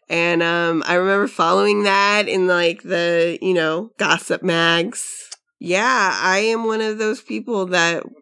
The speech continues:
watched it when it originally aired in totality.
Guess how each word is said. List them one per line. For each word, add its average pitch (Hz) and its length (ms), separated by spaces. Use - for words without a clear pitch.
watched 165 360
it 196 140
when - 140
it - 100
originally 190 800
aired 175 380
in 170 500
totality. 170 840